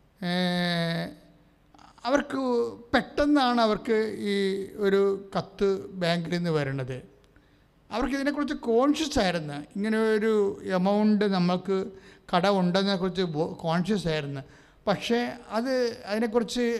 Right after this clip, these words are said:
ഡിസ്റ്റർബ്ഡ് അല്ലായിരുന്നു. എന്നുവെച്ചാൽ അതിനെ എന്തുമാത്രം ഉണ്ടെന്ന് അറിയത്തില്ലായിരുന്നു. കുറേ വർഷങ്ങൾക്ക് മുമ്പോട്ട് കടവാണ്. പക്ഷേ ഇപ്പോൾ വന്നപ്പോൾ ഇൻഡാസായിപ്പോയി. ജെസ്സിക്കുവിൻ്റെ പ്രശ്നം എന്താണ്?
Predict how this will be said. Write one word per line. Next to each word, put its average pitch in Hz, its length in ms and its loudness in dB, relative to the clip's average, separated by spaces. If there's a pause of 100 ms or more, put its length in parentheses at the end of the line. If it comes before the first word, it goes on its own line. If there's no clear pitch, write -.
(160)
ഡിസ്റ്റർബ്ഡ് 262 480 2
അല്ലായിരുന്നു. 139 460 -2
എന്നുവെച്ചാൽ - 840 -6
അതിനെ 240 260 0
എന്തുമാത്രം 233 540 0
ഉണ്ടെന്ന് 226 320 2
അറിയത്തില്ലായിരുന്നു. 160 760 0
കുറേ 190 380 -4
വർഷങ്ങൾക്ക് 214 440 -6
മുമ്പോട്ട് 185 400 -2 (120)
കടവാണ്. 147 340 -4 (480)
പക്ഷേ 220 180 2
ഇപ്പോൾ 269 480 2
വന്നപ്പോൾ 226 300 0
ഇൻഡാസായിപ്പോയി. 190 880 0 (460)
ജെസ്സിക്കുവിൻ്റെ 202 380 -2
പ്രശ്നം 233 220 0
എന്താണ്? 208 340 0